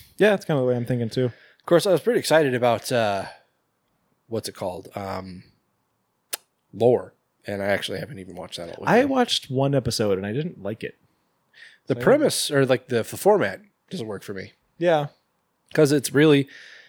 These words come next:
Speaker 2: it's Aaron Mahnke narrating over something being acted out.
Speaker 1: Yeah.
Speaker 2: And it's just, I'm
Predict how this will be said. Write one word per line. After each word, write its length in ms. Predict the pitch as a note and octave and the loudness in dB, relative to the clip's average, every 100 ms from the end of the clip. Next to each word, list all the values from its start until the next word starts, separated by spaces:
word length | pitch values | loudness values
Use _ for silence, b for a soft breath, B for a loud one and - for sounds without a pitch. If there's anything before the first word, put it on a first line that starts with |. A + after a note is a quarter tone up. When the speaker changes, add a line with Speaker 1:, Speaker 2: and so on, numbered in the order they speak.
| B B _ | B B _
Speaker 2:
it's 240 | B2 A2+ - | -4 -4 0
Aaron 260 | C3+ D#3 C#3+ | 4 4 4
Mahnke 400 | C#3+ C3 B2+ A2+ | 2 0 -4 0
narrating 640 | A2 B2+ A#2 G#2+ G2+ G#2 | 2 4 4 2 -2 -6
over 320 | G#2 G#2 G2+ | -6 -2 -2
something 340 | F#2+ G#2 G2 F#2+ | -2 -4 -6 -6
being 220 | G2 F#2+ | -8 -8
acted 340 | F#2+ F2 G2 | -8 -8 -8
out. 200 | F2 - _ _ - | -10 -12 _ _ -2
Speaker 1:
Yeah. 200 | A2+ D#2 | -2 0
Speaker 2:
And 220 | A2+ A#2+ | -2 -2
it's 100 | C3+ | -6
just, 220 | E3+ - - _ - | -8 -8 -12 _ -8
I'm 220 | F#3+ F#3+ | -6 -6